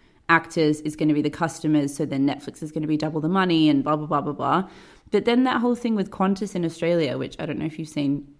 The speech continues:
is this huge scandal going on, which is that Qantas basically laid off all their staff and furloughed and took this huge loan from the Australian government during covid. And now they've released their numbers, and it turns out that was one of their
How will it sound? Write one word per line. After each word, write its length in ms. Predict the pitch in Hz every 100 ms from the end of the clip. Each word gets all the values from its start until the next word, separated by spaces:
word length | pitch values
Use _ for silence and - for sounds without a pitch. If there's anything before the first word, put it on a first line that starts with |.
| _ -
is 160 | 156
this 120 | 156 -
huge 380 | - 165 151
scandal 400 | - - 139 147
going 340 | 147 151 143 139
on, 320 | - - 151 - - - _ -
which 180 | 170 180
is 100 | 160
that 160 | 175
Qantas 800 | - - 165 165 165 156 156 - - _ _ _ _ -
basically 500 | 180 165 170 151 165
laid 240 | 156 147 143
off 160 | 131
all 140 | - 151
their 180 | 147
staff 520 | 156 - 147 139 151 151
and 100 | 139
furloughed 480 | 151 147 147 139
and 100 | 147
took 160 | 160 -
this 160 | 165 -
huge 320 | 165 151 151
loan 300 | 151 147 143
from 160 | -
the 80 | 156
Australian 380 | 151 156 151 151
government 400 | 147 156 160 156
during 240 | 160 156
covid. 500 | 151 175 175 165 - -
And 280 | 180 175
now 160 | 180 180
they've 180 | 185 180
released 320 | 196 190 190
their 100 | 196
numbers, 380 | 175 185 180 156
and 100 | 151
it 60 | 156
turns 240 | 165 160
out 340 | 165 - -
that 120 | 175 165
was 100 | 160
one 140 | 170
of 80 | 165
their 160 | 170